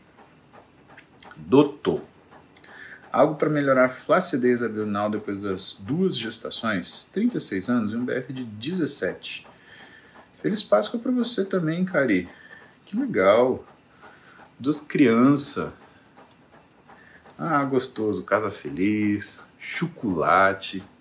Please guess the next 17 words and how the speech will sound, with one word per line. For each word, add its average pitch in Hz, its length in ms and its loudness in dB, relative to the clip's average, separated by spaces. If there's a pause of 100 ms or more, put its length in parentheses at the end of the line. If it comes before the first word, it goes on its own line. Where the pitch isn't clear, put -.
Ai, 107 100 -2
que - 140 -16
delícia. 95 520 -6 (1040)
Ah, 165 160 0
tô 165 140 -2
feliz 117 340 0
por 101 160 -4
você. - 420 -6 (720)
Então, - 280 -10
tem 151 160 -8
muita 214 420 -2
coisa 131 400 2
pra - 140 -4
melhorar 87 340 0
a 87 40 -2
flacidez 90 460 -4
abdominal, 87 680 -6